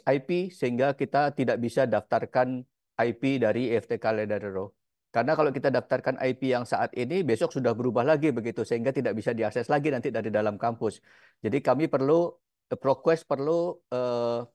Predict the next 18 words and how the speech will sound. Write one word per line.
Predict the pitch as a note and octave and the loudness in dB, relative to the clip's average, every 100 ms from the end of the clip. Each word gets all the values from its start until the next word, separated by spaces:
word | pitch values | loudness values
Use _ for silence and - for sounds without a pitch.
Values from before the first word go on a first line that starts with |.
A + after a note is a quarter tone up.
| _ - | _ 0
I | C3 C3 | 0 2
P | D#3 C#3+ | 0 0
yang | A#2+ | 0
fix | F3+ F3+ C#3+ | -2 -2 -4
untuk | A#2 D3 - | 2 2 2
bisa | B2+ C#3+ C3+ | -2 2 2
didaftarkan, | B2+ A2+ G#2+ A2+ A2 D3+ | 2 0 0 -2 -4 -4
untuk | D3+ B2 B2 | -4 -4 -4
bisa | A#2+ A#2+ | -2 -4
mengakses | A#2 G#2 - C#3 - - _ _ - | -4 -8 0 0 0 -12 _ _ -2
ProQuest | B2 - D3 D3+ C3 | 0 2 2 0 2
di | A#2+ | 2
dalam | A2+ A2+ | 2 2
kampus | A#2+ A#2 D#3+ - | 0 0 -4 0
tanpa | C3 A#2+ - F3 | -2 0 2 2
username | D#3+ B2+ C#3 C#3+ | 2 -2 -4 -4
dan | B2+ A2 | -4 -4
password. | - A2 C#3+ F#3+ | -8 -4 0 0